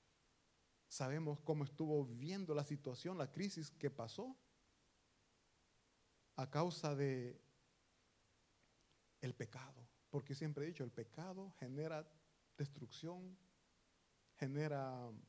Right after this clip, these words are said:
dolor. Pero el problema comienza desde lo go-, de-, desde los gobernadores. Se dice que los gobiernos anteriores no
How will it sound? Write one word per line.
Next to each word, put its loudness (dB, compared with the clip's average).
dolor. 4
Pero 4
el 2
problema 0
comienza -2
desde 0
lo 2
go-, 4
de-, 0
desde 2
los 0
gobernadores. 0
Se 6
dice 2
que 4
los 4
gobiernos 6
anteriores 0
no 2